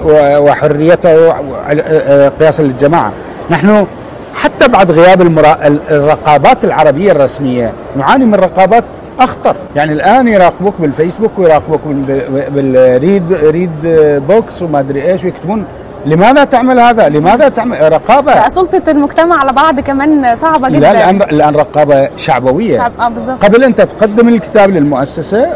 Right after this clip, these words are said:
Speaker 1: فيمنع ال-، ال-، ال-، الطابوهات الثلاثة دين، سياسة، جنس، وانتهى الموضوع.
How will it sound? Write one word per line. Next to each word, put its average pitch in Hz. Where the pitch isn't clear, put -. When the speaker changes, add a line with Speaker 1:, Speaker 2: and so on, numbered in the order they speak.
Speaker 1:
فيمنع 208
ال-، 160
ال-، 147
ال-، 165
الطابوهات 160
الثلاثة 156
دين، 147
سياسة، 151
جنس، 170
وانتهى 214
الموضوع. 180